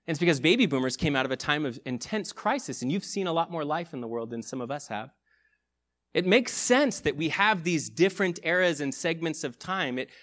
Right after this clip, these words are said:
it makes sense that it's difficult. Can I tell you the first thing I tell people that I love about our church, though, is that those four generations are represented here and that you get along.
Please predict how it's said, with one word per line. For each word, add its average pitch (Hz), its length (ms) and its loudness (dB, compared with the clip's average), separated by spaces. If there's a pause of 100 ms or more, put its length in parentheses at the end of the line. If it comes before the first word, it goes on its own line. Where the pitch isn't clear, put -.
(100)
it 156 160 -2
makes 185 360 4
sense 226 320 2
that 185 160 2
it's 160 220 -2
difficult. 127 920 -2 (1700)
Can - 120 -4
I 165 40 -2
tell 202 140 2
you 202 60 4
the 160 100 2
first - 640 -2
thing 123 320 0
I 127 140 -4
tell 147 200 0
people 131 360 -4
that 120 80 0
I 113 80 2
love 123 240 0
about 110 200 0
our 104 120 -4
church, - 380 -8
though, 95 360 -8 (720)
is 120 120 -6
that 156 120 0
those 151 220 0
four 175 260 4
generations 143 580 -2
are 120 100 0
represented 110 680 -4
here 185 380 -8 (800)
and 120 160 -8
that 120 80 -12
you 107 140 -8
get 120 180 -14
along. 113 340 -20